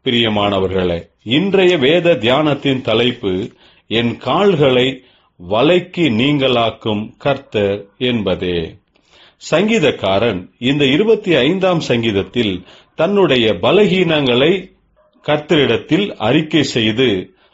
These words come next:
கர்த்தர்தாமே தன்னை பலவீனத்திலிருந்து விடுதலை செய்யும்படியாகவும், தம்முடைய சித்தத்தின்படி தான் நடக்க வேண்டிய வழியை அவரே தனக்கு காட்டும்படியாகவும் கர்த்தரிடத்தில் வேண்டிக் கொள்கிறார்.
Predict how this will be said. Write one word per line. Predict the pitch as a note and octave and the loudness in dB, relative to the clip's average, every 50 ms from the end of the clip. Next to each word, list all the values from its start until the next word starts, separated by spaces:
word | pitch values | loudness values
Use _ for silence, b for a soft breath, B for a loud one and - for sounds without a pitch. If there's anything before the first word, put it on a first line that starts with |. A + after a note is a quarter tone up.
| b b b b b b - - | b b b b b b -6 -4
கர்த்தர்தாமே | C3 B2+ C3 - D#3+ D#3+ D#3 D3+ D#3+ E3 E3 E3+ F3+ G3+ A3+ A3+ - - - - _ | -4 -2 0 0 0 0 2 2 2 2 2 2 2 0 0 -2 -8 -14 -20 -14 _
தன்னை | - B2 B2 C3+ C3+ C3 B2 A2+ | -4 -2 0 2 2 2 0 0
பலவீனத்திலிருந்து | G#2 G2+ A#2 C#3 E3+ G3+ G3+ G3+ F#3+ F#3+ F#3 F#3 - F3 E3+ D#3+ D#3 D#3 D3+ C#3+ C#3+ A2+ | 0 0 2 2 4 4 4 4 2 2 0 -2 0 0 2 2 2 2 0 0 0 0
விடுதலை | A2+ B2 D3+ D3+ E3+ E3+ E3 C#3 - | 0 0 0 2 2 2 2 0 0
செய்யும்படியாகவும், | - A#2 B2 C#3+ D3 C#3+ B2 A2+ A2 A2 G#2+ G2+ G2+ F#2+ G2 A2 A#2 C3+ B2 F#2+ E2+ E2+ b b b b b b b | 0 0 2 2 2 2 0 -2 0 0 0 2 0 0 0 0 0 0 -2 -2 -4 -8 b b b b b b b
தம்முடைய | - C3 C#3+ E3+ F3+ F3 D#3 C#3+ C3 A#2+ A2+ - - | -4 -4 -2 0 0 2 2 2 2 2 0 0 -2
சித்தத்தின்படி | E3+ E3 E3+ - G#3+ G#3 - G3 F3+ F3 F3 D#3+ E3 D#3 D#3 E3 E3+ F#3 F#3 F#3 - b b b b _ _ | -4 -2 0 0 0 0 0 0 -2 0 0 0 0 2 2 0 0 -2 -4 -6 -10 b b b b _ _
தான் | - B2+ C3+ C3+ B2+ A#2 | 0 0 2 2 2 2
நடக்க | A#2 B2 C#3 F3+ F3 F3 - F#3 | 2 2 2 0 0 0 0 0
வேண்டிய | E3+ E3 E3+ D#3+ D#3+ D3+ D3+ D3 B2+ | 2 2 2 0 2 2 2 2 2
வழியை | G#2 G#2+ A2+ C3 C#3+ D3+ D#3 D#3 D#3+ E3 D#3+ D#3 - _ _ | 2 2 2 2 4 4 4 4 4 2 -2 -4 -10 _ _
அவரே | - F2 F#2+ G#2 B2 C#3+ D#3 E3 F#3 G3+ G3+ G3+ | -6 -4 -2 0 2 2 4 4 4 2 2 2
தனக்கு | D#3+ C3+ C3 C3 B2+ - B2+ A#2+ | 0 0 0 -2 -2 -2 -4 -6
காட்டும்படியாகவும் | A#2 - - A#2+ C#3 C#3+ - D#3+ C#3+ B2+ A#2 A2+ A2+ A2 G#2+ G#2+ G2 F#2+ F2+ A2 A#2 C3+ C#3 G#2+ F2+ E2+ - b b b b b b b - | -4 -4 -2 -2 -2 -2 -2 -2 -2 0 0 0 0 0 0 0 0 0 0 0 0 0 0 -2 -4 -8 -12 b b b b b b b -4
கர்த்தரிடத்தில் | E3 F3 E3+ - F#3 D#3 C#3+ B2+ B2 A#2+ - B2 B2 C#3 | -2 -2 -2 0 0 2 2 2 0 0 0 -2 -2 0
வேண்டிக் | C3 A#2+ C3+ C3+ C3+ C3 - - | 0 0 0 0 0 -2 -4 -2
கொள்கிறார். | A#2+ A2 G#2+ G2 E2+ F#2+ F#2 F#2+ F2+ F2 E2+ E2 | -2 -2 -2 -2 -2 -2 0 0 0 -2 -4 -6